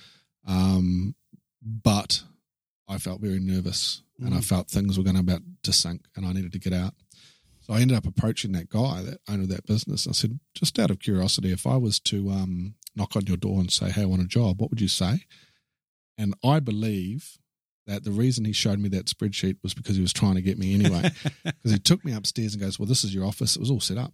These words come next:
Speaker 2: Yeah.
Speaker 1: Computer, desk, everything was there.
Speaker 2: <laughs> Your
Speaker 1: It's gonna
Speaker 2: name's on the door. <laughs>
Speaker 1: Pretty much. And I said to him, "Oh, okay. Well, you know, if that was to happen, this is what I'd want." And he went, "Yep, sweet." The biggest thing was autonomy. I
Speaker 2: Mm.
Speaker 1: wanted to run the publishing department how I knew it needed to be run. I didn't care about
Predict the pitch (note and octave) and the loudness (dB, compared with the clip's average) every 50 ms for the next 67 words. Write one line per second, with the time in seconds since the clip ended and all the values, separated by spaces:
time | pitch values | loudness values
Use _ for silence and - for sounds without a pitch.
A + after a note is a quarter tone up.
0 | _ _ - G#2+ D#3+ D#3+ G#2+ G#2+ G#2+ G2+ G#2 A2 G#2 - - - A2 G#2 G#2+ G#2+ | _ _ -4 0 2 2 4 4 2 2 2 2 2 2 0 2 2 2 2 4
1 | G2+ - - D#3 - - G3 F#3+ E3+ E3+ E3+ F3 E3+ D#3 F3 D3 C3+ D3 B2 A#2+ | 4 4 4 4 4 4 4 6 6 8 8 8 8 8 6 4 4 0 0 0
2 | C#3+ D3 D#3 E3 D#3 - - - - D#3 D3 C3 A2+ D3 G3 B3 - - D3 - | 0 2 2 0 0 -2 -2 0 2 4 6 6 6 6 6 4 4 2 2 2
3 | - - - - - - - - - - A#3 - _ _ A3 F3 - D#3+ D#3 D3+ | 2 0 0 -2 -4 -8 -12 -10 -8 -8 -8 -8 _ _ -12 -8 -2 0 2 2
4 | C#3 - - D#3 C#3+ C3 - D3 C#3+ C#3 C3 C3 C3+ - - D#3 F3+ F2+ E2 B2 | 2 2 0 -2 -2 0 2 4 4 4 4 2 0 -2 -2 -4 -4 -4 -4 -6
5 | C#3 C3+ - - G2+ A#2+ D#3 E3+ C3 A2+ A2+ A#2 A2+ G#2+ G#2+ A2 A#2 - _ _ | -6 -6 -6 -4 -2 -2 -2 -2 0 2 2 2 2 2 0 -4 -6 -10 _ _
6 | - A2 G#2+ G2+ G#2+ A2+ G#2+ - - A#2+ - - G2+ - - F#2+ - F#2 F2 - | 0 2 2 4 4 2 2 2 0 0 0 0 -2 -2 -2 -2 0 -2 0 2
7 | A2+ A2+ A2 G#2 F#2+ - G2 F2 F#2+ G2+ F#2 F2 E2 F#2+ F2+ G2 - - - A2 | 2 2 4 4 2 2 0 0 0 0 0 0 2 2 2 2 2 2 0 -2
8 | G2 F#2+ F#2+ G2 - - - - - - - - G#2+ A#2+ - - _ A2+ A2 G2+ | 0 2 2 2 2 2 0 0 0 -4 -4 -2 -2 -4 -4 -4 _ -10 -4 0
9 | - D#3 F3 D#3+ - - - G2 F#2+ F#2+ F#2+ F#2+ F#2+ - - _ G2+ G2 F#2+ - | 2 2 2 2 0 0 -2 -4 -4 -2 -2 -2 -4 -6 -6 _ -4 -4 -4 -4
10 | - - - A#2 G#2+ F#2+ F2 - - - _ _ - C#3 C3 B2+ A2+ G#2+ G#2 F#2+ | -6 -4 -2 -2 0 0 -2 -4 -6 -12 _ _ -4 -2 0 2 2 2 2 0
11 | G2+ G2 G2+ A2 B2 C#3 C#3+ C3 A#2+ - - B2+ A#2+ A#2 G#2 - - G#2+ F#2+ F#2+ | 0 2 4 4 4 6 4 2 0 -2 -4 -4 -4 -2 -4 -2 -4 -4 -4 -4
12 | - - G2 F#2+ F#2 - F#2+ F#2 F2+ F#2 F#2+ F#2+ F#2+ F#2 F#2 F#2+ G2+ G#2 G#2 G2 | -2 0 0 0 0 0 0 0 2 2 2 2 2 2 4 4 4 4 4 2
13 | G2 G2 F#2+ F#2+ F#2 F2+ - - F#2 F#2+ F2 E2+ E2+ E2+ F#2+ - - _ - - | 2 0 0 0 0 -2 -4 -2 0 0 0 2 0 0 -2 -4 -8 _ -18 -20
14 | - - - - _ _ _ _ F#2+ G#2+ C3 D3 C#3 - - C#3 B2+ A#2+ A#2+ A2+ | -20 -20 -20 -20 _ _ _ _ 0 2 2 2 2 0 0 0 2 2 0 0
15 | - | -2